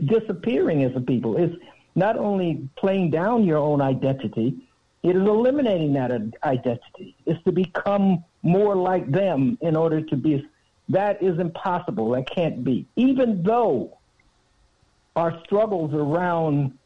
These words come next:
discrimination are important. <laughs> You know, that's the contradiction that we face. It is important that they treat us better. It's important that our, they're not arresting all our, our brothers and sisters unfairly. They're, they're not killing us.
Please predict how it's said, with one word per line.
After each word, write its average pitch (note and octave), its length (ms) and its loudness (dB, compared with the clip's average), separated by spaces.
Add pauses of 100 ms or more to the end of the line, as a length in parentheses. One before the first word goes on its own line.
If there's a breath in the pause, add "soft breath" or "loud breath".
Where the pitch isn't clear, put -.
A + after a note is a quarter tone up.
(120)
discrimination E3 1160 0 (580)
are F#3+ 180 2
important. C4+ 640 0 (800)
<laughs> - 220 -8
You F#3+ 140 2
know, F#3 220 0
that's G#3+ 360 -2
the E3+ 60 -2
contradiction F3 640 -2
that D#3+ 140 0
we D#3+ 180 2
face. D#3 300 -2 (280 loud breath)
It A3 120 4
is A3+ 160 2
important G3+ 800 0 (120)
that F#3 240 0
they F#3+ 400 2
treat A3+ 300 2
us E3+ 160 0
better. D3 420 0
It's D#3 180 0
important G3 520 0
that E3+ 140 2
our, D#3+ 180 2
they're D#3+ 160 2
not E3+ 220 0 (120)
arresting E3+ 680 2
all D3+ 200 2
our, C#3+ 200 0 (380 loud breath)
our D3 200 0
brothers D#3 340 -2
and C#3 100 -2
sisters D#3 340 -4
unfairly. D3 500 0
They're, D#3+ 160 0
they're E3+ 180 0
not E3+ 240 -4
killing D#3+ 360 0
us. B2 80 0